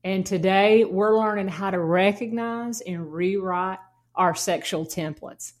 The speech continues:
I want to help you understand what your sexual template is, where it comes from, what it's made up of, and then how to rewrite it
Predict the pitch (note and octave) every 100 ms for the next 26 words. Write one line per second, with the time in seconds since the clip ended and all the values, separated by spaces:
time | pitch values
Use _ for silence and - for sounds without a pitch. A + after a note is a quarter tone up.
0 | _ _ _ - G#3 A3+ A3 A3 A#3 -
1 | G3+ G3 F#3+ F#3 F3 E3+ E3 F#3+ B3 B3+
2 | A#3+ A#3 - G3+ G3 F3+ F3 D#3 _ -
3 | A3+ C4 C#4+ C#4+ - G3+ F#3 - - B3
4 | B3+ B3 B3 B3 B3 A#3 - G3 F#3+ F3
5 | E3+ A3 C#4+ C#4+ C4+ C#4 C#4 - _ _
6 | - G#3+ F#3+ G3+ G#3 F#3+ G#3 F#3+ E3+ D#3+
7 | D#3+